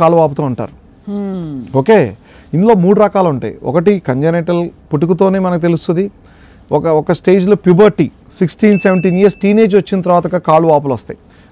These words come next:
Speaker 1: అంటే ఆ బ్లాకేజెస్ అనేవి అప్పుడు బయటపడతాయి లింఫాటిక్ ఛానల్స్లో.
Speaker 2: ఎంతటి వాపు గురించి చెప్తున్నారండి? అది చాలా వాపా? కొంచెం
Speaker 1: అంటే
Speaker 2: వాపా?
Speaker 1: ఒకటి బేసిక్‌గా మనం మడిం చుట్టూ వచ్చే వాపు కాదండి, దానికి చాలా రకాల కారణాలు ఉంటాయి. ఇప్పుడు అందులోకి వెళ్తే మళ్ళీ డీ-, డీట్‌గా,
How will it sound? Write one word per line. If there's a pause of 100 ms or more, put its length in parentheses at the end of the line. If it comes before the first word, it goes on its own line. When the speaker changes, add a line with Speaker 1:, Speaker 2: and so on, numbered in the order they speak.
Speaker 1:
అంటే
ఆ (100)
బ్లాకేజెస్
అనేవి
అప్పుడు
బయటపడతాయి
లింఫాటిక్
ఛానల్స్లో.
Speaker 2:
ఎంతటి
వాపు
గురించి
చెప్తున్నారండి?
అది (100)
చాలా (120)
వాపా? (240)
కొంచెం
Speaker 1:
అంటే
Speaker 2:
వాపా?
Speaker 1:
ఒకటి
బేసిక్‌గా (100)
మనం
మడిం
చుట్టూ
వచ్చే
వాపు
కాదండి,
దానికి
చాలా
రకాల (120)
కారణాలు
ఉంటాయి.
ఇప్పుడు (100)
అందులోకి
వెళ్తే
మళ్ళీ
డీ-, (100)
డీట్‌గా,